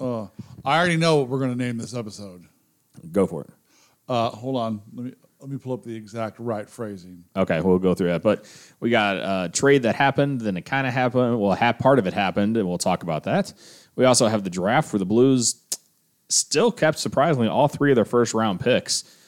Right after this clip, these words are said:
Speaker 2: So we'll talk about those three first rounders, prospect camps this weekend. Uh, free agency has started. The Blues haven't done much, but we'll
Speaker 1: Nope.
Speaker 2: kinda, we'll talk about some of the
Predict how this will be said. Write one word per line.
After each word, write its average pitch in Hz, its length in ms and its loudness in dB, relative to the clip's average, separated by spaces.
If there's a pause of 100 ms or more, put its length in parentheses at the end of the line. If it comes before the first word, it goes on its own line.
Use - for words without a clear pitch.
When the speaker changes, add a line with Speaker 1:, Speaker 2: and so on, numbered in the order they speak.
Speaker 2:
So 87 400 -4
we'll 78 140 -8
talk 127 140 2
about 120 140 0
those 123 200 2
three 127 160 0
first 123 260 0
rounders, 123 520 0
prospect 120 440 -2
camps 117 220 -4
this 110 160 -6
weekend. 110 520 -2 (400)
Uh, 90 520 0 (120)
free 131 200 2
agency 135 240 0
has 127 120 2
started. 123 280 2
The 104 60 -2
Blues 110 200 0
haven't 110 160 -4
done 104 160 -4
much, 185 400 -4
but 117 100 0
we'll 107 100 2
Speaker 1:
Nope. 131 80 0
Speaker 2:
kinda, 113 180 0
we'll 120 100 4
talk 135 180 2
about 110 200 2
some 107 120 -8
of 98 60 -6
the 90 180 -4